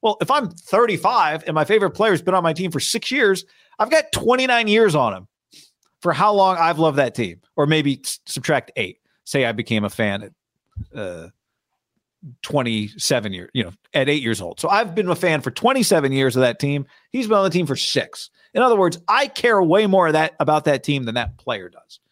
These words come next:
And so we get that. I think most people get it. But part of sports and,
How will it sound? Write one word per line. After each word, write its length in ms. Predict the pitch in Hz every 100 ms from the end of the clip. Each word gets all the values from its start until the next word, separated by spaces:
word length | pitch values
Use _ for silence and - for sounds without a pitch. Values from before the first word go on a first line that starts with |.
| _ _ _ _ _ _ -
And 120 | 240
so 140 | 214 262
we 140 | 269
get 240 | 269 226 -
that. 160 | 92 147
I 60 |
think 240 | 160 214 -
most 240 | 180 180 -
people 120 | 143
get 160 | 151
it. 100 | 127 - _ _
But 220 | 185 175
part 340 | - 226 269 269
of 140 | 180
sports 680 | - - - 160 160 160 - -
and, 380 | 139 123 117